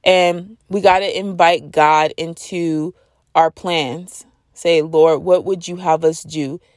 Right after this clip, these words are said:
And I know that other people hear from God, not just me. So if God is moving you to say, to do, to act,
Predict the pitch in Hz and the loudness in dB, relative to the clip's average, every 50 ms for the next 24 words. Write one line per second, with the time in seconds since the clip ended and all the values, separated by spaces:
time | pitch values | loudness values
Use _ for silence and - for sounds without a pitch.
0 | _ _ _ _ _ _ _ _ _ _ _ _ _ - 185 190 180 180 - - | _ _ _ _ _ _ _ _ _ _ _ _ _ 0 0 2 2 0 0 -2
1 | 185 180 185 180 175 175 180 185 190 196 - _ _ _ - - 165 151 151 139 | -2 -2 0 2 4 4 6 4 4 2 -2 _ _ _ -2 2 4 4 4 2
2 | - _ _ - - 180 180 180 180 - - 196 175 - 180 180 175 185 175 175 | 0 _ _ 0 2 2 2 2 -2 -6 -10 -10 -6 -4 -4 -4 -2 -4 -6 -6
3 | - 180 185 185 160 160 160 156 151 156 156 151 165 160 170 170 - - 165 165 | -6 -8 -8 -4 0 0 0 0 -2 -4 -6 -8 -8 -8 -10 -10 -10 -10 -10 -8
4 | 156 147 165 170 - - 170 160 156 160 - _ _ _ _ _ _ - - 156 | -8 -8 -10 -10 -4 0 2 4 4 2 0 _ _ _ _ _ _ -6 -6 -6
5 | 160 160 - 156 160 165 165 170 175 165 160 165 - 165 165 175 190 180 202 202 | -4 0 2 2 4 4 2 0 -2 -4 -8 -8 -10 -8 -6 -6 -6 -6 -8 -8
6 | 185 196 202 175 - - 170 - - - 170 170 175 170 170 180 175 - - 160 | -8 -10 -12 -12 -12 -14 -14 -6 0 2 4 4 4 2 2 -2 -6 -10 -16 -16
7 | 160 - 180 185 185 185 185 185 190 - _ _ _ _ - - - - 165 170 | -12 -10 -6 -6 -4 -4 -4 -6 -8 -10 _ _ _ _ -6 -4 0 2 2 2
8 | 170 165 156 _ - - | 2 0 -2 _ -16 -20